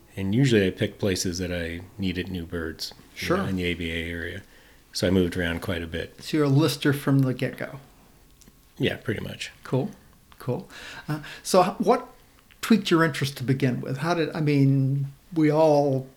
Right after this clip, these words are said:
Speaker 2: find something that tweaks our fancy and our passion. How did birds come to be something you chose?
Speaker 1: Well, before I was birding, I was interested in fishing for a couple of years. And I don't know why I was interested in that, but I was.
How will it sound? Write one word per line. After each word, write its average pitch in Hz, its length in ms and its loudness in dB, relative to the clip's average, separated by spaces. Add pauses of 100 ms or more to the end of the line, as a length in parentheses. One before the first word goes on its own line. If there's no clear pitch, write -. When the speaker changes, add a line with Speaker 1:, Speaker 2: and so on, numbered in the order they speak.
(120)
Speaker 2:
find 160 360 2
something 156 540 0
that 135 240 -4
tweaks 151 320 0
our 135 100 6
fancy 143 540 -2
and 139 100 2
our 135 80 2
passion. 156 520 -2
How 190 180 -2
did 247 180 0
birds 214 360 -2 (340)
come 170 240 0
to 160 120 0
be 135 440 4 (460)
something 139 380 0
you 131 220 2
chose? 127 640 -6
Speaker 1:
Well, 123 160 2
before 123 680 8
I 101 100 6
was 98 180 4
birding, 107 400 8
I 98 80 6
was 92 160 4
interested 95 440 0
in 87 140 -4
fishing 90 500 -2 (760)
for - 200 -8
a 87 60 -2
couple 95 300 -6
of 90 40 -4
years. 90 220 -4
And 104 100 -4
I 127 60 6
don't 139 160 10
know 104 120 8
why 98 200 8
I 92 60 8
was 90 300 -2 (420)
interested 98 400 -2
in 90 100 -4
that, 87 240 -4
but 90 100 -8
I 92 100 -8
was. 90 440 -8